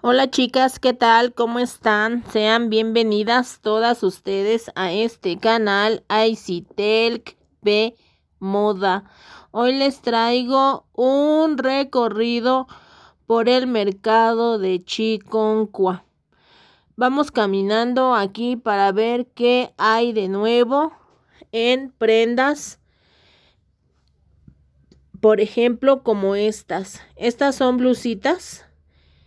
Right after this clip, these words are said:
en talla grande que vienen, pues, estampadas con esas como florecitas y en la parte de atrás viene escotada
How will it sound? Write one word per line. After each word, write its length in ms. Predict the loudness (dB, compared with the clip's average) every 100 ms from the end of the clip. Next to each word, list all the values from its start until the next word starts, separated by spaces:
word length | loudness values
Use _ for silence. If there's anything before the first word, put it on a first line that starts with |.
| _ _ _ _ _
en 400 | 0 2 2 0
talla 340 | 0 2 2 2
grande 520 | 2 0 0 -4 -6 _ _ _ _ _ _ _ _ _ _ _
que 580 | 2 2 4 2 2 2
vienen, 960 | 4 2 2 0 0 0 -2 -2 -4 -8 _ _ _ _ _
pues, 480 | 0 2 2 0 2
estampadas 1160 | 0 0 -4 -2 2 2 2 0 -2 -14 -18 -20 _ _ _
con 200 | -4 -2
esas 420 | 0 0 2 0 -2
como 300 | -4 -2 -2
florecitas 840 | 0 0 0 -2 -6 -2 -2 -4 -14
y 320 | -6 -4 -4 -4
en 140 | -4
la 160 | -4 -2
parte 260 | -2 2 2
de 60 |
atrás 300 | 2 0 0
viene 420 | 0 0 0 -2 -4 _ _ -20 -20 -20 -12 0
escotada 800 | 0 2 0 0 4 4 2